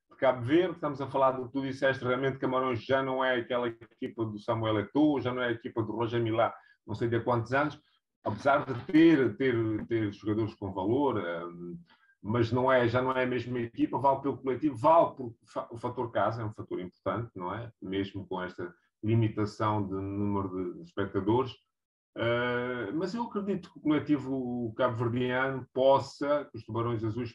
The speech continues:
possam fazer uma, uma gracinha. Eu acredito que sim. Vamos,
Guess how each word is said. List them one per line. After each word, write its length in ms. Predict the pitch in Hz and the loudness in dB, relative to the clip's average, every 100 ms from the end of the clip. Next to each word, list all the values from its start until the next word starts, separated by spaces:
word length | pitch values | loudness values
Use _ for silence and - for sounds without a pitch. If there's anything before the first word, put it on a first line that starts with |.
| - | 0
possam 500 | 135 131 - 139 139 - _ _ _ - | 2 2 -2 -8 -10 -16 _ _ _ -4
fazer 220 | 120 131 | 0 0
uma, 120 | 131 110 - | 0 -4 -4
uma 140 | 131 | 0
gracinha. 540 | 127 123 - 139 104 104 | 2 2 2 2 4 4
Eu 160 | 127 | 4
acredito 360 | 131 120 117 - | 2 -4 -6 -10
que 80 | - | -8
sim. 380 | 135 117 107 | -2 -2 -2
Vamos, 500 | 101 92 98 98 - | -8 -4 -4 -4 -8